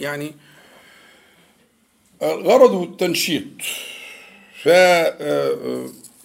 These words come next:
أنت، أنت سيرة في هذه ال-، ال-، ال-، التلاوة إنك تقرأ القرآن، أن تقرأ القرآن في شهر، فده كويس. إذا ك-، وجدت عندك همة إنك تجعل فيه ختمة أخرى، تاخد لها مثلًا ثلاث شهور،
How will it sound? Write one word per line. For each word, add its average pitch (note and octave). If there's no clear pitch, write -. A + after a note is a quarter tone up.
أنت، G3
أنت F#3+
سيرة B3
في G3+
هذه A#3
ال-، D#3+
ال-، C3
ال-، B2+
التلاوة G3
إنك F3+
تقرأ F#3+
القرآن، E3+
أن B2
تقرأ F3+
القرآن D#3
في -
شهر، A3
فده F3+
كويس. -
إذا D4
ك-، A3+
وجدت C4+
عندك A3
همة E3+
إنك F3
تجعل G3+
فيه G#3
ختمة G3
أخرى، B2
تاخد G#3
لها F#3
مثلًا C#3
ثلاث C#3
شهور، A#2